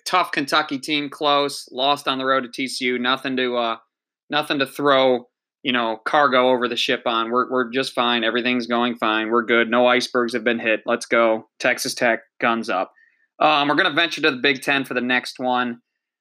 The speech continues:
We've got number nineteen Iowa traveling to number seventeen Maryland. Um, boy, we pick the Terrapins all the time, and whew, boy. All right, uh,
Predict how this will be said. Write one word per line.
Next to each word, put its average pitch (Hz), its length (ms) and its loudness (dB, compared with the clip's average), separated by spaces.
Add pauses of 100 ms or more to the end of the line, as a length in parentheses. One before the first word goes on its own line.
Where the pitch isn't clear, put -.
(160)
We've 131 160 -6
got 131 300 2
number 147 260 2
nineteen 143 480 -2
Iowa 135 420 2
traveling 139 520 0
to 131 180 -6
number 127 280 -4
seventeen 131 680 -2
Maryland. 127 640 2 (160)
Um, 110 440 -2 (680)
boy, 120 140 2
we 113 120 -2
pick 120 180 -8
the 123 80 -10
Terrapins 120 400 -4
all 120 160 2
the 117 40 -4
time, 120 360 -4
and 110 120 -10 (180)
whew, 269 380 2
boy. 135 320 4 (120)
All 165 120 4
right, 165 120 4
uh, 170 120 4